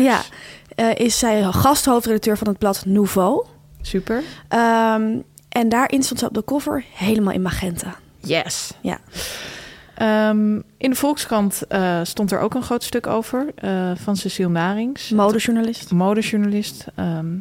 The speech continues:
Speaker 2: het was haar ook opgevallen. "Schokkend roze, het bestaat in de mode en zeker dit najaar." Zij rekent eigenlijk net als wij alle kleurschakeringen van magenta tot fuchsia tot deze trend.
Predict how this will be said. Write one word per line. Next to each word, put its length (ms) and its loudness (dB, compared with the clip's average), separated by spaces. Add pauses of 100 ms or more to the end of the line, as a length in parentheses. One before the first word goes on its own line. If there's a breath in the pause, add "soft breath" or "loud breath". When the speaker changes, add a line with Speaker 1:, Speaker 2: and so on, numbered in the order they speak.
(140)
Speaker 2:
het 160 -8
was 160 -2
haar 140 2
ook 100 -2
opgevallen. 560 -4 (520 loud breath)
"Schokkend 400 0
roze, 400 0
het 180 -4
bestaat 460 2
in 100 0
de 60 2
mode 380 0
en 160 0
zeker 400 0
dit 160 -2
najaar." 540 -4 (340 loud breath)
Zij 240 2
rekent 280 0
eigenlijk 320 -4
net 180 0
als 120 -6
wij 260 -2
alle 280 0
kleurschakeringen 1000 -2
van 160 -4
magenta 480 0
tot 260 -8
fuchsia 680 -2 (220 loud breath)
tot 180 -6
deze 320 0
trend. 480 -2